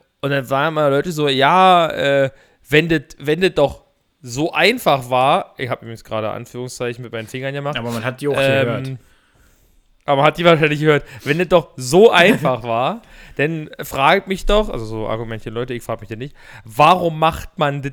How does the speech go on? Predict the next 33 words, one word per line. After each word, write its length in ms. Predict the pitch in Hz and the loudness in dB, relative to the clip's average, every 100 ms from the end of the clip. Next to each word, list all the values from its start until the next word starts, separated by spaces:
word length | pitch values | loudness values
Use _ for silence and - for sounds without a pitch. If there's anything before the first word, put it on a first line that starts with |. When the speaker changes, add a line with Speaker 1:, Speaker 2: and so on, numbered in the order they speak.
| - | -6
Speaker 1:
denn 140 | 127 | -4
nicht 180 | 127 127 | -4 -6
einfach 400 | - 120 104 95 | -6 -4 -6 -8
wieder? 280 | 185 127 - _ - _ _ _ _ _ _ _ _ _ _ _ _ _ _ | -8 -8 -8 _ -20 _ _ _ _ _ _ _ _ _ _ _ _ _ _
Speaker 2:
Hm. 380 | 107 98 95 110 - - - _ | -10 -8 -10 -12 -18 -20 -20 _
Speaker 1:
Dazu 260 | 127 139 190 | -4 -4 -2
muss 160 | 185 180 | -4 -2
man 120 | 170 | -2
ganz 160 | 170 | -2
klar 160 | 180 170 | -2 0
sagen, 240 | 156 165 - - | 0 -2 -8 -8
meiner 280 | 123 135 151 | -4 -2 0
Meinung 400 | 143 143 127 - | 0 -2 -4 -6
nach 220 | 135 135 | -4 -6
gibt's 180 | 127 - | -10 -6
da 160 | 117 | -6
zwei 220 | - 143 | -4 -4
Argumente. 520 | 147 175 175 175 190 190 - | -2 -2 -4 -4 -6 -8 -8
Argument 400 | 131 127 131 131 | -6 -4 -6 -6
Nummer 180 | 131 123 | -4 -2
eins, 420 | 139 208 - - _ _ _ _ _ _ _ _ _ _ _ _ - | -2 -4 -10 -20 _ _ _ _ _ _ _ _ _ _ _ _ -6
was 180 | 139 117 | -6 -4
wollen 260 | 120 120 123 | -2 -2 -2
wir 80 | 143 | -4
da? 300 | 160 202 - _ _ _ - _ - _ _ | -2 -4 -8 _ _ _ -20 _ -20 _ _
<laughs> 760 | _ _ _ _ _ - 170 - | _ _ _ _ _ -18 -10 2
Oder 160 | 170 | 4
anders, 240 | 165 165 156 | 4 2 0
fang, 180 | 160 143 | -4 -6
fangen 460 | - - - 160 | -12 -6 -4 -2
wir 80 | 156 | -2
anders 200 | 139 117 | -2 -4
an. 220 | 104 98 | -8 -12